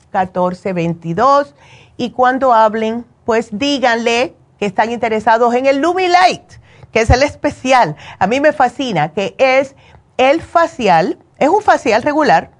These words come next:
le limpian la cara, le sacan y extraen todas las impurezas, le limpian los poros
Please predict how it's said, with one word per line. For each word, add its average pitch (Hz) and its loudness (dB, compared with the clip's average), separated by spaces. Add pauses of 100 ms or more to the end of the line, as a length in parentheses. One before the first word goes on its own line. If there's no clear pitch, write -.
(360)
le 208 -2
limpian 208 0
la 247 -2
cara, 226 0
le 156 0
sacan 202 0
y 196 -2
extraen 208 -2
todas 202 0
las 240 2
impurezas, 226 -4
le 170 -2
limpian 185 -2
los 240 -4
poros 208 0